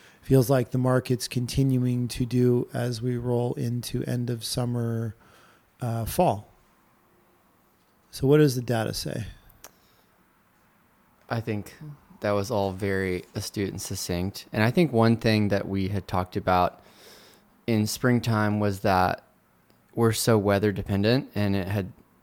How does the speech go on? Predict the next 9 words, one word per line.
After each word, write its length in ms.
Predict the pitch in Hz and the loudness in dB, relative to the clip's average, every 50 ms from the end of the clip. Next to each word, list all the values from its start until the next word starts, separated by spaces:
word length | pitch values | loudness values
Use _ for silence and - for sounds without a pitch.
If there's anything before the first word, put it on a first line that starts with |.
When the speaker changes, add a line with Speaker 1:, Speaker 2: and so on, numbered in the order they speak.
| _ _ - | _ _ -4
Speaker 2:
been 140 | - 110 104 | 0 0 2
a 100 | 101 98 | 2 2
really 400 | 92 98 98 101 101 101 98 92 | 2 2 2 2 2 2 2 0
kind 220 | - - 98 95 | 0 -2 -2 0
of 160 | 92 90 87 - _ - | -2 -2 -4 -8 _ -14
shitty 400 | - - - 104 95 90 90 87 | -12 -6 -2 -2 -2 -2 -2 -6
spring 480 | - - 92 85 76 80 95 110 127 - _ _ _ _ - | -6 -6 -4 -4 -2 -2 -2 -4 -6 -8 _ _ _ _ -12
so 220 | - - 113 110 | -4 -2 0 0
far. 460 | 110 - 117 113 113 117 123 143 - | 0 2 4 4 6 4 4 2 -2